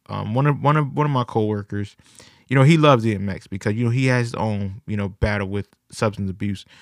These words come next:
So, you know, D M X helped him out a lot. And, you know, he's not savvy with the internet. And so when he found out that D M X had, you know, been in a coma, he had found out maybe, like, five days later. So he didn't even know.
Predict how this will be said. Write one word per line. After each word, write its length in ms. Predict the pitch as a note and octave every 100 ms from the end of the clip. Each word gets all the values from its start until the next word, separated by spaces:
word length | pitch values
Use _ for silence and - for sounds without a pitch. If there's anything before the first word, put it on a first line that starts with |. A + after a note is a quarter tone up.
| - - - _ _ -
So, 180 | C3 B2
you 140 | C3
know, 100 | A#2+
D 140 | A#2
M 160 | D3 D3
X 160 | B2+ -
helped 380 | - A2+ -
him 260 | - A2+ G#2+
out 160 | G2 -
a 80 | -
lot. 320 | F#2 G#2+ G2 -
And, 260 | G2+ G2
you 60 | G#2+
know, 120 | G#2+
he's 180 | A#2 B2
not 280 | B2 - -
savvy 300 | - G2+ G#2+
with 200 | A2 -
the 80 |
internet. 460 | G2+ G2 G#2 G#2 - - - - _ _ _ _ _ _ _ _ G#2+
And 480 | G#2 G#2 G2+ G2
so 340 | - A2+ A2 G#2
when 260 | - A2
he 120 | A#2 A#2
found 320 | A#2+ A2+ G#2+
out 100 | G2+
that 160 | G2
D 140 | F#2+ G#2
M 160 | G2+
X 180 | G2+ -
had, 460 | - G2 F#2+ F2+ - _ _ _ _
you 100 | G#2
know, 280 | F#2 F2+ F2+ B2
been 120 | A2 G#2+
in 120 | F2+
a 60 |
coma, 640 | - - D3+ E3 A#2 G2+ - B2 _ _ -
he 160 | D3 D#3+
had 120 | A#2
found 280 | A#2 G#2 F#2+
out 180 | - -
maybe, 540 | G2+ G#2 A2 G#2+ G#2 F#2+
like, 160 | F2
five 420 | - - G#2+ G#2
days 240 | G2 G2 F#2
later. 260 | F2+ E2+
So 180 | - G#2
he 180 | A2 F3+
didn't 160 | E3 A#2+
even 260 | G2+ - -
know. 180 | -